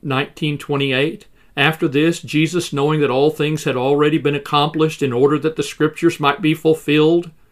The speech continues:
said, 'I am thirsty.'" And then after he took that drink, he cried out with a loud voice. When Jesus therefore had received the sour wine, he said, "It is finished." And he bowed his head and gave up his spirit.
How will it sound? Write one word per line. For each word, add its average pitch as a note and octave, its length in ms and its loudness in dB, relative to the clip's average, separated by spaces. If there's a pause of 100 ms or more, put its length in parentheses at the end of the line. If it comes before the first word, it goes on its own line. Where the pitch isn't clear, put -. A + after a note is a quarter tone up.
(440)
said, - 300 -6
'I B2+ 460 -2
am B2+ 180 -6
thirsty.'" C3 680 -6 (180)
And A2+ 100 -10
then A2+ 100 -6
after B2 280 -6
he B2+ 60 -2
took C#3+ 280 -8
that C#3 240 -6
drink, C#3+ 560 -6 (520)
he C3 720 -6
cried C#3 380 0
out D3 220 0
with G#3 140 -4
a C3+ 40 -2
loud C#3 340 -2
voice. - 600 -2 (360)
When C#3+ 200 2
Jesus E3 560 0
therefore D#3+ 560 2
had C#3+ 160 0
received D#3+ 680 -2
the C#3 60 0
sour C#3+ 400 0
wine, D3 480 0
he D#3 140 -2
said, F3 480 -2
"It D#3+ 160 2
is D#3 200 2
finished." - 680 -4 (600)
And C3 160 -2
he C3 80 0
bowed C#3 360 0
his D3+ 180 0
head E3 280 0
and A#2+ 160 -2
gave C#3+ 260 4
up D3 220 -2
his C#3 180 0
spirit. - 600 -2